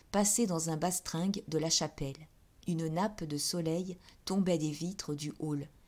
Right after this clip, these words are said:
qui laissait voir le bleu ardent du ciel. « Tirez donc les stores ! » criait Boutemont, très occupé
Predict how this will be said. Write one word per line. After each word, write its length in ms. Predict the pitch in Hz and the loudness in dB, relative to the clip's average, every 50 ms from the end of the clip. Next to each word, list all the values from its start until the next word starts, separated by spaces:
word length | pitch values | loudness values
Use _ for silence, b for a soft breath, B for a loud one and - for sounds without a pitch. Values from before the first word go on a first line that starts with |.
| - - - | -20 -20 -14
qui 140 | - - 160 | -8 -6 -4
laissait 320 | 147 147 147 - - 151 | -2 -2 -2 -2 -2 -4
voir 340 | 147 147 151 165 175 185 175 | -6 -4 -2 -2 -2 0 -2
le 140 | 151 147 143 | -2 -2 -2
bleu 240 | 143 147 143 135 - | 0 0 -2 -2 0
ardent 380 | - 160 165 156 151 160 170 180 | 0 -2 -2 -2 -2 -2 -2 -2
du 120 | 170 160 | -2 -4
ciel. « 480 | 151 - - - - 143 139 135 135 - - _ - _ - - - - - - - - b b b b b b b - | -4 -2 -4 -2 -4 -4 -8 -8 -12 -16 -18 _ -20 _ -20 -20 -20 -20 -20 -20 -20 -20 b b b b b b b 2
Tirez 280 | - 285 277 294 302 | 4 6 8 8 8
donc 220 | 254 302 294 - 262 | 6 6 4 4 4
les 80 | 254 | 2
stores ! » 600 | 247 - - - 240 247 247 240 233 185 170 165 - - - | 4 4 6 8 10 12 12 10 8 6 2 -2 -2 -8 -18
criait 360 | - - - 180 175 170 170 160 | -16 -8 -4 0 2 2 2 2
Boutemont, 520 | 160 170 170 - - 175 170 175 170 165 B B B B B | 0 -4 -6 -4 0 0 2 2 0 -2 B B B B B
très 240 | - - 170 160 160 | -2 -2 0 0 0
occupé 480 | 156 - - 165 160 - 175 180 180 | -2 -4 -6 -8 -4 -2 -2 -2 -2